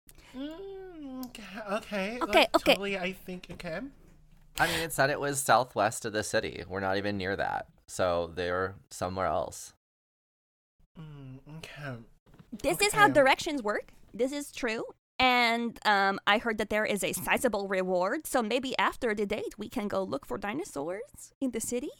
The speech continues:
Speaker 2: and get some more money. This is always good. <laughs> Man, this day is just coming together. All up, Lynn.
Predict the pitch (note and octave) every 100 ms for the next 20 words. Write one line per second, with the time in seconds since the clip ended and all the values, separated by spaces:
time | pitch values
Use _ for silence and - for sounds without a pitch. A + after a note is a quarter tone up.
0 | _ _ - A#3+ A#3 C4+ - C4 C4 C4
1 | G#4+ C5+ _ _ _ - - - - -
2 | - - - - D4 - _ _ _ _
3 | - A#3+ C4+ B3+ B3+ A#3 C4+ A3+ A#3 -
4 | - - - G3+ C#4+ D#4 - - - B3
5 | B3 C#4 G#3+ A3+ B3+